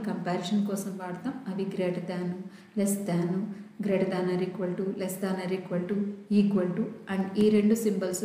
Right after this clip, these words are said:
దేనికి వాడుతున్నామంటే not equal to కోసం వాడతాం. ఇవి కాకుండా మనకి range of వాల్యూస్ని verify చేయాలన్నప్పుడు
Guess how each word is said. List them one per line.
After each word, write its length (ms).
దేనికి 320
వాడుతున్నామంటే 640
not 240
equal 300
to 40
కోసం 240
వాడతాం. 340
ఇవి 160
కాకుండా 520
మనకి 300
range 340
of 60
వాల్యూస్ని 540
verify 280
చేయాలన్నప్పుడు 720